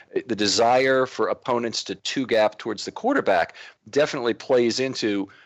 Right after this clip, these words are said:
uh, Orlando Brown's greatest strength. So as a pass blocker, I think that's how, how he benefits. And I, I don't wanna take any more time than that. It's just, it's just one of these topics we could talk all freaking day about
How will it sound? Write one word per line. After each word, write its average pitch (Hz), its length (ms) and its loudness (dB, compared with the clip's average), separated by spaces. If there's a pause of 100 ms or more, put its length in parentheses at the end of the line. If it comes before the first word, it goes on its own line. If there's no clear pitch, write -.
(140)
uh, 98 300 2
Orlando 120 380 4
Brown's 107 280 0
greatest 95 320 -2
strength. 95 460 -2
So - 140 0
as 95 80 0
a 101 40 0
pass 120 300 0
blocker, 95 300 0
I 87 80 0
think 101 200 -8
that's - 220 0
how, 87 300 0 (280)
how 92 200 0
he 92 100 -4
benefits. 87 480 -8 (220)
And 117 180 -2
I, 127 180 -2
I 135 120 4
don't 170 100 4
wanna 143 160 4
take 110 220 -4
any 120 160 -2
more 110 160 0
time 101 260 -2
than 98 140 -6
that. 95 160 0
It's - 80 -6
just, - 240 -6
it's 110 160 -6
just - 160 -6
one 120 100 2
of 113 60 0
these 101 120 -2
topics 104 380 0
we 107 80 -14
could 95 140 -12
talk 98 340 0
all 107 180 2
freaking 98 360 -4
day 90 320 -2 (340)
about 87 400 0